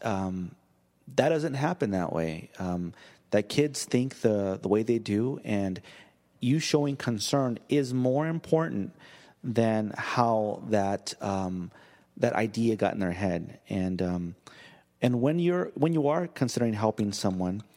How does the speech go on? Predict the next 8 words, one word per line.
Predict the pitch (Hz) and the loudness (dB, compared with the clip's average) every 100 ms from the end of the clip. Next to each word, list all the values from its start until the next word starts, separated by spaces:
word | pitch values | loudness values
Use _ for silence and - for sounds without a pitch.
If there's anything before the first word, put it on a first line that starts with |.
| - - - - - | -20 -20 -20 -6 -2
if | 110 - | -2 0
you're, | 117 110 107 - | 2 2 0 -2
um, | 104 101 98 98 - _ _ _ _ _ - - - | -2 -2 -4 -8 -12 _ _ _ _ _ -20 -20 -6
please | - 165 175 | 0 0 2
be | 151 | 0
thankful, | 135 139 139 - 107 104 104 - - | 2 0 0 0 0 0 -2 -8 0
thankful | 139 147 - 107 98 110 | 2 2 0 0 0 0
of | 101 101 98 | 2 0 -4